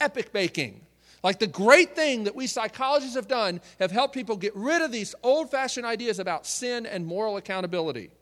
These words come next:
But he says, "At length we discovered that to be free in this sense, to have the excuse of being sick rather than being sinful,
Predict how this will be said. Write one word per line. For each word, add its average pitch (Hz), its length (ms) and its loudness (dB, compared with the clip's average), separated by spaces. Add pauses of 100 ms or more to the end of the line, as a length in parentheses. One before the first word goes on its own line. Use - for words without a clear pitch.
(1120)
But 175 140 0
he 185 60 2
says, 196 260 2
"At 180 100 -2
length 247 460 0
we 196 120 -6
discovered 165 800 -6 (360)
that - 160 -4
to 196 100 0
be 170 160 -6
free 262 580 -4
in 214 140 -4
this 214 180 -2
sense, - 760 -4 (1000)
to 190 140 0
have 220 400 2
the 226 80 -4
excuse 208 880 -4 (960)
of 170 120 0
being 170 240 0
sick - 580 -2 (420)
rather 190 400 2
than 208 160 -2
being 175 240 -4
sinful, 139 840 -6